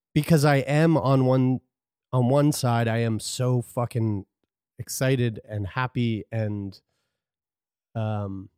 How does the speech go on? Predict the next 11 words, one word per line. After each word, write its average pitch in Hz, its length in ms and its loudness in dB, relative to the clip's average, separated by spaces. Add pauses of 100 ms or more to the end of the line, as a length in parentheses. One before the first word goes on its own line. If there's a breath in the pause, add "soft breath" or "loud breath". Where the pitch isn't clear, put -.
(1200)
relieved. 120 680 -2 (540)
But - 100 -12
then 120 160 0
on 123 120 2
this 123 140 -2
other 143 180 0
side, 113 280 -10
the 120 120 -2
other 156 160 0
side, 113 320 -2
I'm, 110 280 -2